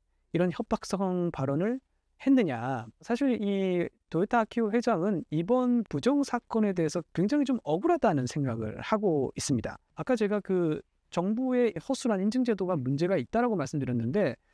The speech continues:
사실은 그 아키오 회장도 비슷한 인식을 공유하고 있어요. 일단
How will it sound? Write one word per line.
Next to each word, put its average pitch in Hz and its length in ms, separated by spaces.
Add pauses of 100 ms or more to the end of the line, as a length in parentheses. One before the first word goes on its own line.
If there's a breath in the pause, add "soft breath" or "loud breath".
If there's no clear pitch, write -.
(160)
사실은 226 380
그 202 240
아키오 285 400
회장도 269 580
비슷한 277 380
인식을 240 340
공유하고 175 520
있어요. 123 520 (200)
일단 185 580